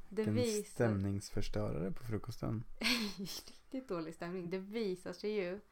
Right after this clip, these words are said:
Speaker 1: att han är, eh, lejd av Stalin att åka och mörda honom. Och han
Speaker 2: Ja.
Speaker 1: har ju då nästlat sig via Frida redan där borta.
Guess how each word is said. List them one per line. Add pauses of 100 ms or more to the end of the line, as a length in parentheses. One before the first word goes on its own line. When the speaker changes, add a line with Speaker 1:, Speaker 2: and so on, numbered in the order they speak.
(440)
Speaker 1:
att
han (100)
är,
eh, (920)
lejd
av
Stalin (2500)
att
åka
och
mörda
honom. (600)
Och
han
Speaker 2:
Ja.
Speaker 1:
har
ju
då
nästlat
sig
via
Frida
redan
där
borta.